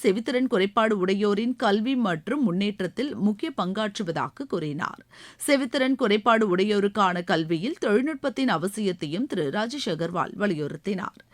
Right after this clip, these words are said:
இந்திய சைகை மொழி ஆராய்ச்சி மற்றும் பயிற்சி நிறுவனத்தின் சார்பில் நடைபெற்ற இந்த பயிலரங்கில் நாடு முழுவதிலும் இருந்து செவித்திறன் குறைபாடு உடையோர் பள்ளிகளை சேர்ந்த ஆசிரியர்கள்,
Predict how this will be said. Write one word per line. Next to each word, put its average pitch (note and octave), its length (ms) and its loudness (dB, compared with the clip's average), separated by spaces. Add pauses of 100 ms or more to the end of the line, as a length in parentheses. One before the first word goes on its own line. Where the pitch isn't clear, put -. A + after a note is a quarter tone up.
(420)
இந்திய C#4 300 2
சைகை G#3+ 440 2
மொழி G3+ 240 2 (180)
ஆராய்ச்சி G3+ 420 0
மற்றும் A#3 320 -2
பயிற்சி G#3 400 0
நிறுவனத்தின் G3+ 560 -2
சார்பில் F#3 440 2
நடைபெற்ற F3+ 460 -2 (140)
இந்த D#3+ 180 -2
பயிலரங்கில் D#3 640 -4 (400)
நாடு B3 360 8
முழுவதிலும் G3+ 580 4
இருந்து G#3 380 0
செவித்திறன் A3 460 0
குறைபாடு G3+ 540 0
உடையோர் F3+ 440 -2
பள்ளிகளை F#3 440 0
சேர்ந்த F#3 480 -2 (220)
ஆசிரியர்கள், A#3+ 600 0